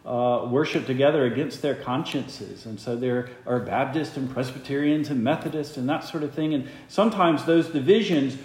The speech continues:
are helpful to maintain our unity in Christ Jesus, because then we're not together fighting over these little points, but we can work together separately,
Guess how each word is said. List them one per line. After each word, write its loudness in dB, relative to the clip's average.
are 8
helpful 4
to -4
maintain 0
our 2
unity 2
in 0
Christ -2
Jesus, 2
because 6
then 8
we're 4
not 4
together 6
fighting 8
over 8
these 4
little 8
points, 4
but 4
we 4
can 4
work 2
together 4
separately, 4